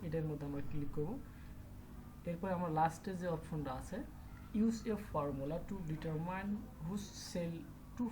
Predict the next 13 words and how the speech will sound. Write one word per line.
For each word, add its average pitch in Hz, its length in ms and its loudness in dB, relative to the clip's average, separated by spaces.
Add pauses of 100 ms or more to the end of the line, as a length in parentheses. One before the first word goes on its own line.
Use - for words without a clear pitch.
format। 123 520 -2 (240)
হ্যাঁ, 233 160 0 (500)
আমরা 151 220 0
এখানে 190 300 0
মাউসের 165 420 0
পয়েন্টার 156 280 0
দ্বারা 165 220 -2 (760)
সিলেক্ট 190 480 2
করব। 156 280 -2 (540)
করার 220 240 6
পরে 160 380 0
এখন 190 260 2
আমরা 196 280 4